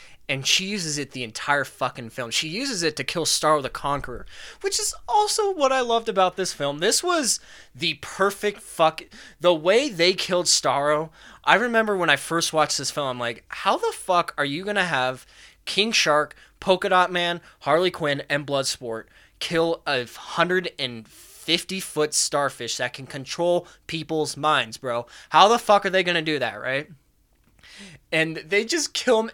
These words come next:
in the best way possible. Fucking Ratcatcher. Oh my god. I,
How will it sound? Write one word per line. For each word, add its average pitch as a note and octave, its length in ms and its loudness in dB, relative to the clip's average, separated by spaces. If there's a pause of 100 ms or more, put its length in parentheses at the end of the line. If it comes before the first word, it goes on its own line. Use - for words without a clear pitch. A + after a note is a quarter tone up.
in G3+ 160 -4
the F#3+ 180 -2 (140)
best B3+ 500 2
way C4 360 4 (160)
possible. A3 680 0 (280)
Fucking A3 580 -2
Ratcatcher. E3+ 880 -2 (1200)
Oh E3 200 -10
my C#3 160 -4
god. A#2 440 -2
I, F#3+ 240 2